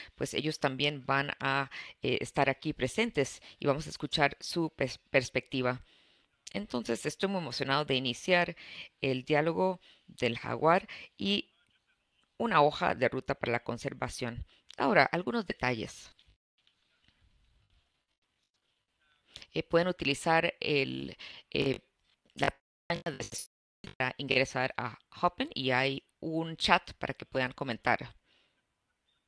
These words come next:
Ahora, algo importante es que tenemos, eh, la traducción como opción, porque va a haber también, eh, individuos que hablen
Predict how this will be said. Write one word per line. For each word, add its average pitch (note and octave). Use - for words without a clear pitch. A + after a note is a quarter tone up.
Ahora, D3+
algo C#3+
importante -
es -
que D#3+
tenemos, D3+
eh, C3+
la B2+
traducción -
como -
opción, D#3+
porque C#3+
va D#3+
a -
haber E3+
también, E3
eh, C#3+
individuos D#3+
que C3+
hablen B2+